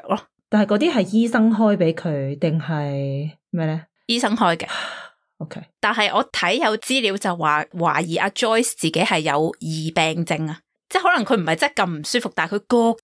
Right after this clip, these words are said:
Speaker 1: 得自己有病。
Speaker 2: 哦。
Speaker 1: 咁就係咁睇醫生講啲 symptoms，咁醫生聽到你有 symptoms 就會俾藥你。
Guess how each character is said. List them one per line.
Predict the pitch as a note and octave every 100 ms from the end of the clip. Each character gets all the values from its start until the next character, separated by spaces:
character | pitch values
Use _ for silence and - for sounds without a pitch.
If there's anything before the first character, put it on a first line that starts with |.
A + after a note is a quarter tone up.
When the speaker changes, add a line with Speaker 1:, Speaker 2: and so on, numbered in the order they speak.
| -
Speaker 1:
得 | D4 - -
自 | E3+
己 | E3 E3+
有 | E3+
病。 | D#3+ C3 - F#3 -
Speaker 2:
哦。 | E3+ D3+ D3+ D#3 D#3+ D#3+ D#3 - -
Speaker 1:
咁 | G3
就 | B3 G3
係 | F#3+ F3+
咁 | F#3+
睇 | - F#3
醫 | G3
生 | A#3+ A#3
講 | A#3+ E3 G3+
啲 | B3+
symptoms， | A#3 A3+ - - -
咁 | G3 B3+ C4+
醫 | D4+
生 | D4+ C#4+
聽 | D4 C4+
到 | A#3
你 | F#3+
有 | E3+
symptoms | - A#3 A#3 E3+ - -
就 | D#3 D#3+
會 | E3 D#3+
俾 | D#3+
藥 | E3 B2+
你。 | - G#2